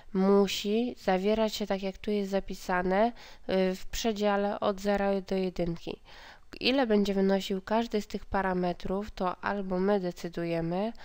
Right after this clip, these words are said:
albo korzystamy z formułki, e, tutaj powiedzmy możliwości skorzystania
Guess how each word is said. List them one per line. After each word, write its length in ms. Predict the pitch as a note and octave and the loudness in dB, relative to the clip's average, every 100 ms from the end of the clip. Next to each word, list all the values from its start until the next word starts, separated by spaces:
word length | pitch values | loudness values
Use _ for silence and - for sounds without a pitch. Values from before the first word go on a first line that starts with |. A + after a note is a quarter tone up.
| - - - - | -16 -18 -10 -4
albo 560 | E3+ E3 F3 F3+ A3+ | -2 -2 0 2 2
korzystamy 840 | A3+ F#3+ F3 F3 - G3 G3+ G3+ | 2 -2 -2 -6 -6 0 2 2
z 100 | G3 | 0
formułki, 1040 | - - A3 A3 G3 F#3 F#3 - G3 F#3+ F#3+ - - - - | -6 0 0 2 2 2 0 -2 2 2 0 -10 -18 -16 -6
e, 680 | F3 E3+ E3+ E3+ E3+ E3+ E3+ - | -2 0 0 0 0 0 -2 -4
tutaj 260 | F3+ F3 | -4 -4
powiedzmy 520 | - F3 - F#3 E3+ | -2 -4 -4 -2 0
możliwości 560 | F3 F3 F#3 F#3 F#3 G3 | 2 0 -2 -2 -2 -4
skorzystania 800 | - F#3 F3+ F3 - F#3 F#3 | -2 -2 -2 -4 0 2 2